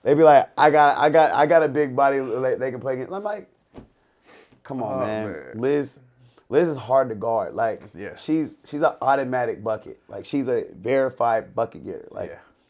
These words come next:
Speaker 2: for sure.
Speaker 1: Liz is, what? Cold. So playing her in ones is, is probably, she probably one of the, she's up there with one of the hardest ones I've ever tried to play in ones. If
Speaker 2: Yes.
Speaker 1: I had to rank 'em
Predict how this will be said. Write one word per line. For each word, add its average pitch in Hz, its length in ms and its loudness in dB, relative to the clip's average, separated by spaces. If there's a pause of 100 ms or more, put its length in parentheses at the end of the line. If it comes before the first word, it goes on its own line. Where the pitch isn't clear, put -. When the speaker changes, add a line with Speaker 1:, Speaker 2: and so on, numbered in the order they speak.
(160)
Speaker 2:
for - 140 -20
sure. 90 120 -14
Speaker 1:
Liz 131 180 0
is, 131 180 -12 (520)
what? 208 460 -4 (460)
Cold. 92 400 -6 (320)
So 139 240 -2
playing 151 460 -6
her 160 280 -2
in 127 160 -8
ones 120 480 -12 (680)
is, 127 440 -4 (160)
is 117 200 -10
probably, 120 500 -2 (180)
she 165 140 -6
probably 151 280 0
one 131 140 -6
of 117 180 -6 (500)
the, - 80 -20
she's 170 260 -8
up 147 180 2
there 156 160 2
with 135 80 -2
one 131 160 -8
of 113 60 -8
the 107 40 -16
hardest 127 240 -4
ones 123 160 -8
I've 120 120 -2
ever 113 160 -6
tried 110 180 -6
to 104 60 -10
play 113 160 -8
in 104 120 -12
ones. 123 380 -10 (320)
If 110 100 -2
Speaker 2:
Yes. 101 80 -6
Speaker 1:
I 135 100 4
had 143 160 4
to 123 80 2
rank 131 300 -2
'em 185 240 -2